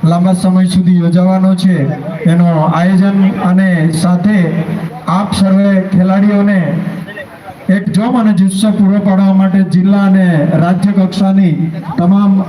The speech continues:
અધિકારી, પદાધિકારી શ્રીઓની પ્રેરક ઉપસ્થિતિને આપણે પુનઃ તાળીઓના ગડગડાટ સાથે વધાવતા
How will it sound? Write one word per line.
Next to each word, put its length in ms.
અધિકારી, 420
પદાધિકારી 800
શ્રીઓની 460
પ્રેરક 400
ઉપસ્થિતિને 600
આપણે 300
પુનઃ 220
તાળીઓના 520
ગડગડાટ 540
સાથે 240
વધાવતા 580